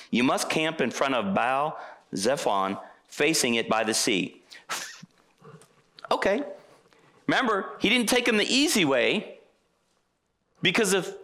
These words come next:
and he took them this way by the Red Sea because if they saw battle, they would turn back.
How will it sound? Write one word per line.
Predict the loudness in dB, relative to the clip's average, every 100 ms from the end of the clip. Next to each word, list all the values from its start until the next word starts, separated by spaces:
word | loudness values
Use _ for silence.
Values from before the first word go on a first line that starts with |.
| -10 -2
and | 0
he | 2
took | 0
them | 2 0 0 -6 -6
this | 0 2 2
way | 2 2
by | 2 2
the | 2
Red | 2 2
Sea | 2 2
because | 2 0 0
if | 2
they | 2 2
saw | 4 4 2
battle, | 2 2 2 2
they | 2 0
would | 0
turn | 0 2 2
back. | 2 2 0 -8